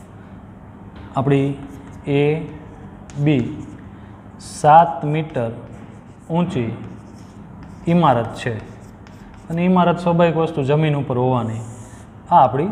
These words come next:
જમીન, એને નામ આપી દઈએ આપણે બી સી. આ છે જમીન, બરાબર ને? ચલો,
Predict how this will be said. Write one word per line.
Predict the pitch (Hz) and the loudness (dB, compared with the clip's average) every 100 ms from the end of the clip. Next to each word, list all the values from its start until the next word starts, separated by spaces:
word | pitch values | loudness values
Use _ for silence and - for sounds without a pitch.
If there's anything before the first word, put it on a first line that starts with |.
| 190 147 | -2 0
જમીન, | 165 123 110 - 135 | 0 0 -4 -8 -8
એને | 135 139 | -4 0
નામ | 147 | 4
આપી | 151 156 156 | 2 2 2
દઈએ | 147 | 4
આપણે | 127 135 156 220 - - - 147 | 2 2 -4 -6 -12 -18 -10 -4
બી | 139 147 - - - - | 0 -2 -4 -10 -16 -12
સી. | - 117 - - - - - - - - 135 | -6 -6 -6 -16 -20 -20 -20 -20 -20 -8 0
આ | 131 | 0
છે | 131 143 156 - - - - - - - 131 | 2 -2 -2 -8 -14 -16 -18 -18 -18 -12 -4
જમીન, | 120 139 120 107 110 - - - 135 | 0 0 0 -4 -8 -14 -18 -12 -2
બરાબર | 143 214 214 | 4 6 4
ને? | 175 - - - - - - - - - | 0 -6 -12 -16 -18 -20 -20 -20 -20 -10
ચલો, | 127 | -8